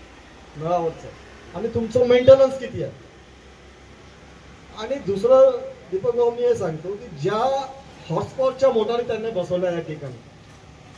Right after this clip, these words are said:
ती सात स्टेजची असेल, सहा स्टेजची असेल, दहा स्टेजची असेल, तर एका तासाला किती लिटर तुमचं पाणी टाकीत जातं, याचंही कॅल्क्युलेशन त्या ठिकाणी झालं, झालं पाहिजे. जर एका तासात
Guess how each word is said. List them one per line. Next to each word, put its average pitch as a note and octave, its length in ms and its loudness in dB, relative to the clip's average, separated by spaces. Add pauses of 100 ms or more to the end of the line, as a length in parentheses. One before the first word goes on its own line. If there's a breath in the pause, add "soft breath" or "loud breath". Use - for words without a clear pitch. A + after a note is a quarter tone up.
(680)
ती C#4 200 -12
सात A3+ 320 -6
स्टेजची A#3+ 440 0
असेल, A#3 360 2
सहा G3+ 180 -6
स्टेजची G#3+ 360 -6
असेल, A3 280 -2
दहा F3+ 180 -4
स्टेजची G3 340 -6
असेल, G3 280 -8
तर B3+ 60 0
एका B3 600 0 (200)
तासाला A#3+ 340 -6
किती C4 300 -12
लिटर C#4 220 -4
तुमचं B3+ 340 -6
पाणी A#3+ 280 -8
टाकीत G#3+ 320 -4
जातं, E3+ 280 -4 (960)
याचंही G3+ 280 -8
कॅल्क्युलेशन B3+ 560 -2
त्या B3+ 100 -2
ठिकाणी B3+ 340 -4
झालं, B3 260 2 (180)
झालं G3 200 0
पाहिजे. B3 300 -2 (760)
जर A#3 120 0
एका B3+ 460 2 (1000)
तासात G3 340 -2